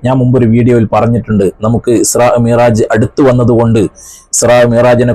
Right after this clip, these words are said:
കുറിച്ച് നമുക്കൊരു വീഡിയോ ചെയ്യാനുള്ളത് കൊണ്ടും ഞാൻ കൂടുതൽ അതിനെക്കുറിച്ച് പറയുന്നില്ല. നമുക്കെല്ലാവർക്കും അറിയാം അല്ലാഹു സുബ്ഹാനഹു വ തആല മുത്തുനബി സല്ലല്ലാഹു അലൈഹി വസല്ലം തങ്ങൾക്ക് എല്ലാം കാണിച്ചു കൊടുത്തിട്ടുണ്ട്. മുത്തുനബി സല്ലല്ലാഹു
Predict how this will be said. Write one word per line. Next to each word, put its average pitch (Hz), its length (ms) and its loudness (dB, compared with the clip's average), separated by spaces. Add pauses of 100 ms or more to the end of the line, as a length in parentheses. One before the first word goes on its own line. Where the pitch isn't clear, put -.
കുറിച്ച് 120 300 -2
നമുക്കൊരു 117 380 0
വീഡിയോ 117 200 2 (120)
ചെയ്യാനുള്ളത് 120 600 0
കൊണ്ടും 110 280 0
ഞാൻ 107 80 0 (120)
കൂടുതൽ 117 340 0
അതിനെക്കുറിച്ച് 107 520 -4
പറയുന്നില്ല. 104 460 0 (440)
നമുക്കെല്ലാവർക്കും 127 880 0
അറിയാം 107 300 0 (420)
അല്ലാഹു 113 380 2
സുബ്ഹാനഹു 120 560 0
വ 123 60 0 (100)
തആല 131 300 0 (400)
മുത്തുനബി 120 380 -2
സല്ലല്ലാഹു 117 420 2
അലൈഹി 113 160 2
വസല്ലം 113 340 -2
തങ്ങൾക്ക് 113 320 -2 (140)
എല്ലാം 113 520 2 (140)
കാണിച്ചു 110 400 -2
കൊടുത്തിട്ടുണ്ട്. 101 600 0 (840)
മുത്തുനബി 131 420 0
സല്ലല്ലാഹു 139 440 2